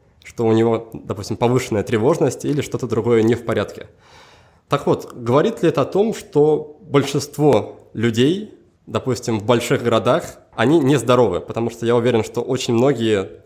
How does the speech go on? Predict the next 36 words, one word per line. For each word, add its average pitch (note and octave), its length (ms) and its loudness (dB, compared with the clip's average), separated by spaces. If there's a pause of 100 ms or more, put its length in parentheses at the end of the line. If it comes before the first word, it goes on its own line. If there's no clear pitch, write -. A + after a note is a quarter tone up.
(460)
в - 40 -20
том A#2+ 140 -4
числе A#2+ 220 -6
трудоголики, B2 840 0 (400)
они C3 220 2
вряд C3 260 2
ли A2+ 60 -4
смогут B2+ 340 -2
просидеть C3 480 -4
полчаса, B2+ 720 -2 (400)
даже A#2+ 240 0
я, B2+ 140 2
наверное, C#3 360 0 (280)
тридцать B2 280 -4
минут B2 360 0 (360)
в - 40 -20
состоянии A#2+ 500 2
около A2 440 -2
медитативном A#2+ 840 0
провести A#2 380 -2
вряд A#2 200 0
ли - 60 -8
смогу. G#2 360 -6 (220)
Так - 160 -8
вот, A#2+ 120 -6
говорит C#3 320 2
ли D3 80 0
это B2 100 0
о - 20 -2
том, G3 200 -2
что - 180 -8
мы C3+ 180 2
все E3 380 0
не G#2+ 420 2
очень-то A#2+ 480 -2
здоровы? G2+ 500 -2